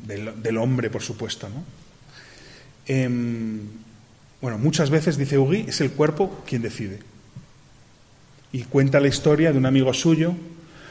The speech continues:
que estaba, eh, agonizando en un hospital, estaba al final de una, de una enfermedad terminal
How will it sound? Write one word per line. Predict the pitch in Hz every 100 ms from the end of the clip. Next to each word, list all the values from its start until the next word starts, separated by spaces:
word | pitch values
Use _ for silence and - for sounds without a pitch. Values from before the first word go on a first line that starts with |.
| - - - -
que | 131 110 104 101 98
estaba, | - 123 120 117 135 127
eh, | 117 110 104 110 - - -
agonizando | 110 117 110 - 160 160
en | 123
un | 127
hospital, | - 127 147 165 196 - - - -
estaba | - - 113
al | 104
final | - 110 120
de | 117
una, | 110 101 104 107
de | 113
una | 113
enfermedad | - 110 107 104
terminal | 107 104 104 135 180